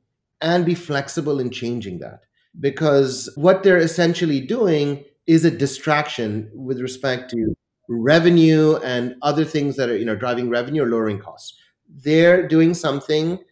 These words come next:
that needs to be done to set the company up for success in, like, three to five years, but is a little bit painful and it requires extra work from everybody.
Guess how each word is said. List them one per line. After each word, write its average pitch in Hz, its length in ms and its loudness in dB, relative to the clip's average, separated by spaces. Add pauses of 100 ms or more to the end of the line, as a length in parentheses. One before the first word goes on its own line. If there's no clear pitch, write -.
(180)
that 139 160 -2
needs 151 260 0
to 170 100 -2
be 139 160 -2
done 170 380 -2 (320)
to 139 100 -10
set - 340 -6
the 160 80 -4
company 147 520 -6
up 139 180 -8
for 143 100 -10
success - 760 -8 (160)
in, 135 120 -8
like, 117 220 -6
three 139 100 -6
to 123 60 -6
five 110 260 -6
years, 214 500 -6 (320)
but 156 580 0
is 135 180 -2
a 135 60 -2
little 160 280 4
bit 196 200 2
painful 151 760 -2
and 139 140 -4
it 139 40 -2
requires 139 580 0
extra - 340 -6
work 131 240 -2
from 107 140 -6
everybody. 95 460 -10